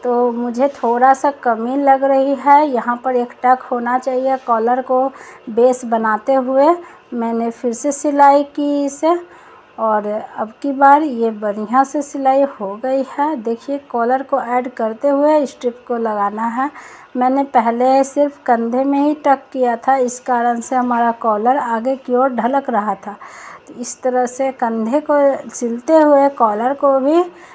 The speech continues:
टक करना है हमें, कॉलर्स को भी ऐड कर देना है और मैंने वही किया।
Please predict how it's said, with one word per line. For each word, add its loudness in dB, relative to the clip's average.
टक 4
करना -2
है 0
हमें, 0
कॉलर्स -2
को -4
भी -4
ऐड -6
कर -2
देना -2
है 0
और -6
मैंने -6
वही -4
किया। 0